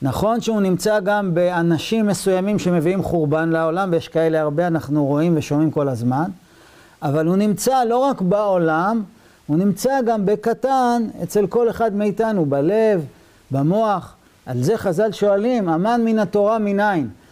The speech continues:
איפה התורה מספרת לנו מה זה נקרא המן אצל הבן אדם? ו-, ו-, וחז"ל עונים, כתוב בתורה,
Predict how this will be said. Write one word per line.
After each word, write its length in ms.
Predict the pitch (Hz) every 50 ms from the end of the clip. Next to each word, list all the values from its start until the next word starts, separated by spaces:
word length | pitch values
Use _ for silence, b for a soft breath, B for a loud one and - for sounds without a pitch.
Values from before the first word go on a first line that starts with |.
| B B B B B B
איפה 580 | - 226 254 240 - - 226 233 240 240 208 208
התורה 360 | 180 - 196 190 185 208 226
מספרת 680 | 220 214 185 - - 190 165 - 214 214 208 196 -
לנו 240 | 208 202 202 196 190
מה 200 | 180 185 208 220
זה 220 | 190 160 175 202 202
נקרא 500 | 190 185 - - - 170 160 175 202 202
המן 600 | 151 151 165 170 180 208 226 220 208 202 202 208 - - 170
אצל 320 | 160 - - 185 175 175
הבן 340 | 170 151 147 151 165 160 160
אדם? 420 | 156 143 135 180 208 202 165 131 107 98 - - _ _ _ _ b b b b b b b b b b b b -
ו-, 120 | 127 131 131 143 135 123
ו-, 240 | 117 135 135 131 135 - 131
וחז"ל 640 | 117 120 131 135 120 - - 131 113 156 185 208
עונים, 400 | 220 226 240 262 262 214 156 120 107 B B B B B B B B B B B B _ _ _
כתוב 360 | - 117 - - 220 262 254 196
בתורה, 600 | 208 190 202 - 156 143 127 127 127 139 175